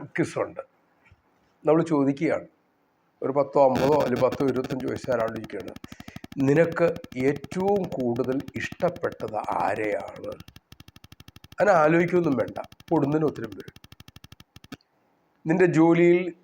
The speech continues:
നിനക്ക് ഏറ്റവും കൂടുതൽ വഴി കാണിച്ചത് ആരാണ്?" പെട്ടെന്ന് ഉത്തരം തരും. "നിന്നെ ഏറ്റവും കൂടുതൽ സ്നേഹിച്ചത് ആരാണ്?" പെട്ടെന്ന് ഉത്തരം തരും. "ജീവിതത്തിൽ മറക്കാനാകാത്ത ഒരു സംഭവം നിനക്ക്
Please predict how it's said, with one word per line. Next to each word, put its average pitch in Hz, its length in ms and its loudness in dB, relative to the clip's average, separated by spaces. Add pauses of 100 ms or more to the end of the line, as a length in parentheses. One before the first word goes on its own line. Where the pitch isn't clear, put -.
നിനക്ക് 156 240 2
ഏറ്റവും 185 480 2
കൂടുതൽ 147 360 0 (420)
വഴി 143 360 4
കാണിച്ചത് 135 460 2
ആരാണ്?" 98 480 -8 (720)
പെട്ടെന്ന് 214 240 0
ഉത്തരം 160 220 0
തരും. - 200 -16 (1080)
"നിന്നെ 190 300 4 (120)
ഏറ്റവും 190 480 0
കൂടുതൽ 160 260 2
സ്നേഹിച്ചത് 127 640 -2
ആരാണ്?" 104 460 -6 (540)
പെട്ടെന്ന് 202 280 -4
ഉത്തരം 127 260 -4
തരും. - 220 -12 (960)
"ജീവിതത്തിൽ 170 600 2 (200)
മറക്കാനാകാത്ത 147 1200 4 (120)
ഒരു 135 140 -4
സംഭവം 113 560 -2 (680)
നിനക്ക് 160 240 0